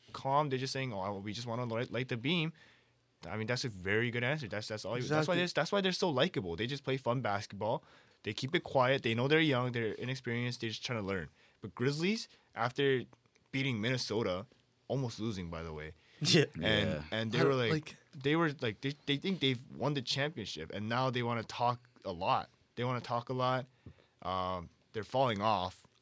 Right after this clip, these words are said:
Speaker 3: They're five and five in their last ten.
Speaker 1: Exactly. So I don't know what they're trying to, like, what confidence they have, what they're, like, backed up with.
Speaker 2: I, I have no idea. I feel like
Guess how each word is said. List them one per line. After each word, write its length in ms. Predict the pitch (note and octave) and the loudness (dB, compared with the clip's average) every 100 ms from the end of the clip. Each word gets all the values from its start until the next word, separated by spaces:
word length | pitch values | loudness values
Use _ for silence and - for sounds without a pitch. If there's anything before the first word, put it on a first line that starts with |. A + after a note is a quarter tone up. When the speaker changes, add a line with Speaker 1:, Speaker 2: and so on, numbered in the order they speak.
| _ | _
Speaker 3:
They're 140 | - F2 | -6 -4
five 280 | - F#2+ F#2+ | 4 4 4
and 120 | E2+ | 2
five 240 | E2+ E2+ | 2 2
in 80 | E2 | 0
their 100 | D#2+ | -4
last 280 | D#2 D#2 - | -4 -4 -6
ten. 300 | - D#2 D#2+ | -8 -6 -4
Speaker 1:
Exactly. 560 | G2 F2 F#2 F2+ F2 D#2+ | -2 0 0 0 -6 -6
So 420 | - G2+ F2 D#2 | -2 0 0 -2
I 80 | G2+ | -4
don't 80 | A2+ | -2
know 80 | A#2+ | -2
what 240 | G#2+ G#2 | -2 -2
they're 100 | G#2+ | -4
trying 200 | - G#2+ | -6 -6
to, 60 | F#2 | -4
like, 140 | F2 | -6
what 180 | E2+ G#2+ | -4 -6
confidence 460 | - G#2 G2+ F#2+ E2 | -4 -6 -4 -8 -6
they 140 | E2 | -8
have, 480 | D#2+ F2+ F2+ E2 E2 - - | -6 -2 -2 -2 -8 -14 -8
what 180 | F#2+ F#2 | -6 -6
they're, 140 | F#2 | -6
like, 180 | E2+ E2 | -6 -8
backed 300 | - F2 - | -8 -10 -6
up 160 | F#2 E2+ | -6 -6
with. 240 | D2+ D2+ - | -10 -12 -6
Speaker 2:
I, 160 | C#3 B2+ B2+ | -6 -4 -2
I 80 | |
have 160 | B2+ A#2+ | 0 0
no 220 | A#2+ A#2+ | 0 0
idea. 340 | A2+ A#2 A2+ A2+ - | 0 0 -2 -4 -4
I 120 | B2+ | -2
feel 160 | D3+ | 2
like 280 | D#3 D3 - | 4 4 2